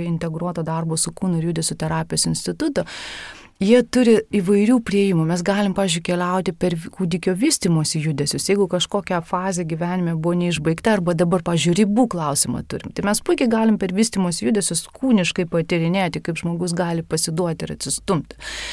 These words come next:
Tai vienas būtų. Taip pat mes turim tą autentišką judesį. Ten nebus prisilietimo. Ten bus liudijimas, judėjimas iš savo kūno impulsų su terapeuto liudijimu ir palaikymu pilnu. Be vertinimų, be interpretacijų,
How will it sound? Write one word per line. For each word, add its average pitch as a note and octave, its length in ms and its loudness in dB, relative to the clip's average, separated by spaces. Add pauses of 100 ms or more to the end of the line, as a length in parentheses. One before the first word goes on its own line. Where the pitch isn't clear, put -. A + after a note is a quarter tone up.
(140)
Tai G3+ 160 4
vienas D#3 420 0
būtų. - 300 -6
Taip F#3 200 0
pat C#4 220 -2
mes B3 160 2
turim A#3 240 4
tą A3 160 0
autentišką G#3+ 640 2
judesį. E3 320 0
Ten A#3 160 8
nebus G#3 320 2
prisilietimo. E3 800 0 (120)
Ten E3+ 200 0
bus E3+ 240 0
liudijimas, G#3 540 4
judėjimas F3+ 500 0
iš E3+ 80 4
savo E3+ 240 -2
kūno E3+ 320 0
impulsų A#3 540 0
su G3+ 100 -2
terapeuto G3 720 0
liudijimu F#3+ 560 2
ir F#3 160 2
palaikymu F3+ 720 2
pilnu. C#3 400 -2 (360)
Be A3 200 2
vertinimų, D#3 720 -2
be F#3 160 2
interpretacijų, E3 1120 -2